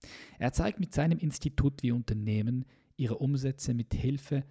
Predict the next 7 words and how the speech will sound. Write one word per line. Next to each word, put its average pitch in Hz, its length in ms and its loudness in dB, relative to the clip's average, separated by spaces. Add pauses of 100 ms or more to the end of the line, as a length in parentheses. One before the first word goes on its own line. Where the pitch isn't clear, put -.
(140)
von 117 340 0
gezielten 147 640 -4
verkaufspsychologischen 120 1500 -2
Triggern 117 560 2 (340)
stark 104 520 0 (320)
erhöhen 107 480 0
können. 64 240 -12